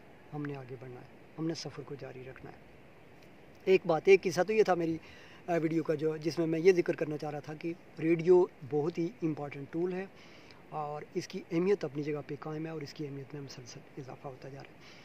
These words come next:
और दूसरी बात जो मैं करना चाह रहा हूँ, अ, वो ये है कि बेशुमार खदशात, तहफ़्फ़ुज़ात, तरह-तरह की परेशानियां लोगों के दिमाग में कि होगा क्या, करेंगे क्या।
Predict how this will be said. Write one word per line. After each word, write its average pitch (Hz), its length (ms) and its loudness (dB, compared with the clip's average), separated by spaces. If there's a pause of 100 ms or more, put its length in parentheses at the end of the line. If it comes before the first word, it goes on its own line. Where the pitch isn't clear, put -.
(140)
और 208 60 -6
दूसरी 269 260 0
बात 233 180 8
जो 185 100 4
मैं 175 100 0
करना 160 180 -4
चाह 160 140 -8
रहा 175 100 -8
हूँ, 185 60 -14 (880)
अ, 165 140 -8 (100)
वो 220 80 0
ये 269 200 2
है 269 80 -2
कि 285 280 -2 (600)
बेशुमार - 1500 -4
खदशात, 175 560 2 (160)
तहफ़्फ़ुज़ात, 165 600 -2 (360)
तरह-तरह 185 400 0
की 160 120 -2
परेशानियां 160 640 0
लोगों 147 240 -4
के 151 120 -4
दिमाग 147 260 -8
में 175 160 -8
कि 330 120 -12
होगा 320 520 -2
क्या, 240 260 -2 (120)
करेंगे 269 400 2
क्या। 160 260 2